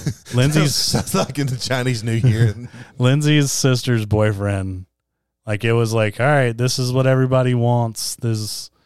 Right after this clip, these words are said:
Speaker 2: we got our menu down. Hey, Cooper doesn't like mushrooms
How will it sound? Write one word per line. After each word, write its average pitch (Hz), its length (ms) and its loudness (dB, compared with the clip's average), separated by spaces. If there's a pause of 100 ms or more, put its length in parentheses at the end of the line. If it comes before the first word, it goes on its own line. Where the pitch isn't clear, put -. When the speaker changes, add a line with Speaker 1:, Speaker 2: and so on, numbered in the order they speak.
(380)
Speaker 2:
we 107 80 -10
got 120 160 2
our 120 100 2
menu 113 300 0
down. 107 440 0
Hey, 110 320 -4
Cooper 107 280 -6
doesn't 101 240 -2
like 95 180 -6
mushrooms 92 640 -10